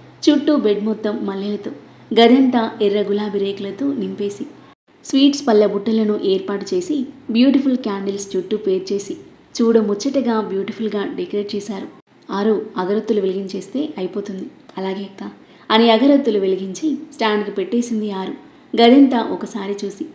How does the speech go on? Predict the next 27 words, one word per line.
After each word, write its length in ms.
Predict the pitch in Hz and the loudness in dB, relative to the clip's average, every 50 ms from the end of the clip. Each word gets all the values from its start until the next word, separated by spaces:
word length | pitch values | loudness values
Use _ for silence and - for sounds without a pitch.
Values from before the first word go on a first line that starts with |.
| - - - _ _ _ | -20 -20 -20 _ _ _
పర్ఫెక్ట్ 420 | 226 226 240 240 302 285 285 - | 4 4 4 4 0 -2 0 0
అంటూ 300 | 262 240 220 214 214 208 | 0 0 2 2 0 0
ఇద్దరు 380 | 196 202 202 196 - 220 214 214 | 0 0 -4 -4 -4 -2 0 0
ఒకరినొకరు 600 | 196 190 185 - 226 202 208 - 208 196 - - | 0 0 -2 -4 -6 -6 -4 -4 -6 -6 -6 -8
చూసుకొని, 400 | 185 180 - - - 202 311 311 | -10 -10 -10 -10 -6 -2 -2 -2
చిన్నగా 600 | 277 - - - - - 240 226 226 226 214 220 | -2 -2 -8 -14 -4 0 2 2 2 2 0 -2
నవ్వుకొని 440 | 202 190 185 185 190 - 208 190 - - - - - - _ _ | -4 -4 -8 -10 -10 -10 -10 -10 -10 -12 -16 -20 -20 -20 _ _
కింద 200 | 240 240 240 247 | 4 8 8 8
కదిలారు 540 | 285 269 262 247 226 214 208 202 190 196 196 | 8 6 4 2 2 2 0 0 -2 -2 -4
తోటి 320 | 196 - 196 190 180 - - | -2 -4 -6 -6 -6 -8 -8
కోడళ్ళు. 400 | - 196 185 185 196 190 190 - - - - - _ _ _ _ _ _ _ - | -8 -8 -8 -6 -8 -10 -10 -12 -14 -20 -20 -20 _ _ _ _ _ _ _ 2
అక్షయ్ 420 | 226 233 226 - - 285 269 220 214 | 2 2 2 4 4 4 4 4 4
గది 200 | 208 202 226 247 | 4 4 4 6
డోర్ 240 | 254 247 240 - - | 6 4 4 4 2
ఓపెన్ 320 | 196 196 196 - 240 247 247 | -2 -2 0 2 2 4 2
చేసిన 200 | 233 226 - 220 | 2 0 -2 -6
మహేంద్ర, 440 | 196 190 185 180 214 202 196 190 - - - - _ _ _ _ _ - | -4 -4 -6 -6 -6 -6 -8 -8 -12 -16 -18 -20 _ _ _ _ _ 2
మాహి 260 | 226 233 233 240 233 | 4 6 6 6 4
పంచ 300 | 233 - 202 196 - 226 | 2 -2 -6 -6 -8 -6
కడుతుంటే 520 | - 202 190 196 - 196 190 190 - 311 269 247 - - - - - 240 | -6 -6 -6 -6 -6 -8 -8 -4 -4 -2 -4 -4 -6 -12 -20 -6 0 6
గిలిగింతలు 480 | 233 247 254 262 294 285 285 285 269 | 8 8 8 8 8 6 6 4 2
పెట్టి 260 | - 220 208 - 233 | 2 0 -2 -2 -2
ఎగురుతున్న 540 | 208 202 196 190 190 202 208 - 226 208 202 | -2 0 0 0 0 -2 -2 -2 -2 -2 -2
అక్షయ్ను, 600 | 190 190 - - - 208 196 202 - - - - - - _ _ | -4 -6 -6 -6 -6 -4 -6 -6 -10 -12 -18 -20 -20 -20 _ _
అతన్ని 480 | 226 233 240 285 277 254 240 240 233 - 202 | 2 4 6 6 8 8 8 6 4 2 -4
నవ్వుతూ 380 | 190 190 190 190 208 202 208 202 - | -4 -6 -4 -4 -4 -4 -4 -4 -2
చూస్తున్న 360 | 196 202 202 - 254 240 214 | -2 -4 -2 0 0 0 0